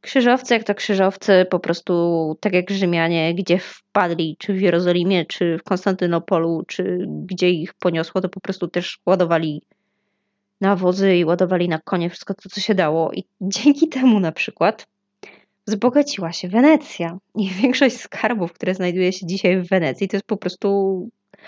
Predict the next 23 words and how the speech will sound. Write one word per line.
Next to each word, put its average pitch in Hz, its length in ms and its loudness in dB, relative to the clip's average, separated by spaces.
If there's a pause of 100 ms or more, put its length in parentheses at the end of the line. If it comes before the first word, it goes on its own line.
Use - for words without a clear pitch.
(300)
one 214 100 2
są 226 120 2
po 226 100 0
prostu 220 240 -6
bezczelnie 202 680 0
zarąbane 196 680 0
z 202 420 0
Jerozolimy 240 640 2
i 180 300 -6
z 233 200 -12
Konstantynopola, 311 760 2
także 254 380 -6 (200)
warto 254 260 -2
o 415 40 2
tym 415 200 2
wiedzieć. 165 260 -2 (1000)
No - 60 -2
kto 294 240 2
jeszcze 247 540 -2 (280)
mógł 202 240 -2 (180)
rozwijać, 175 720 0 (200)
y, 160 380 2 (1300)
kolekcję? - 460 -4